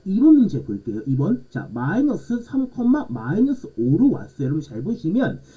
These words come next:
자, 오, 삼, 얘가 지금 X는 Y에 대해서 대칭 이동했더니 얘가 되었고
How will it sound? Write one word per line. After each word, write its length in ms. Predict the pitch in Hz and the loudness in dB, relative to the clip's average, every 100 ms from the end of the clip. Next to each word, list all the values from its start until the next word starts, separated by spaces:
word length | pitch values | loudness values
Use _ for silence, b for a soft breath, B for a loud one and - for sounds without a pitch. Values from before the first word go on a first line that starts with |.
| b | b
자, 260 | - 123 b b b b b _ - | -6 -6 b b b b b _ 2
오, 200 | 190 220 - 330 294 135 | 2 2 2 4 4 2
삼, 180 | - 170 | -2 0
얘가 180 | 139 160 | 0 -2
지금 320 | - 151 143 | -2 -2 -2
X는 680 | 127 139 139 - 262 262 104 | -2 -2 -2 0 2 2 0
Y에 220 | 107 156 | -4 -6
대해서 200 | 190 135 | -4 -8
대칭 440 | - 127 - - 262 | -6 -8 -8 -6 -4
이동했더니 800 | 165 170 160 285 - 269 339 - | -4 -4 -4 -4 2 6 6 4
얘가 380 | 120 117 135 131 | -2 -2 -4 -4
되었고 540 | 127 - - 214 - | -4 -6 -2 0 0